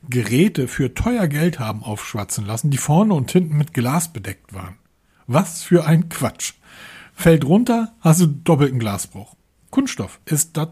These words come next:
Material für Gehäuse, was sein sollte. Jetzt habe ich in einem Testbericht gelesen von einem dieser großen Seiten,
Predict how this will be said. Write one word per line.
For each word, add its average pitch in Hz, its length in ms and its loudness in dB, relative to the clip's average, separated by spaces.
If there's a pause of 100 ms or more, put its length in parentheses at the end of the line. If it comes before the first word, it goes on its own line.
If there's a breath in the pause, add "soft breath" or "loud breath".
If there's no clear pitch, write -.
(140)
Material 131 880 -6
für 120 440 -6 (180)
Gehäuse, 110 640 -8 (220)
was 107 200 -6
sein 110 260 -4
sollte. 101 340 -8 (880 loud breath)
Jetzt 160 200 -2
habe 233 160 2
ich 247 100 -2
in 170 160 0
einem 127 300 -4
Testbericht 151 680 -2
gelesen 143 460 0
von 120 160 -2
einem 101 200 -6
dieser 101 200 -8
großen 101 300 -8
Seiten, 180 540 -2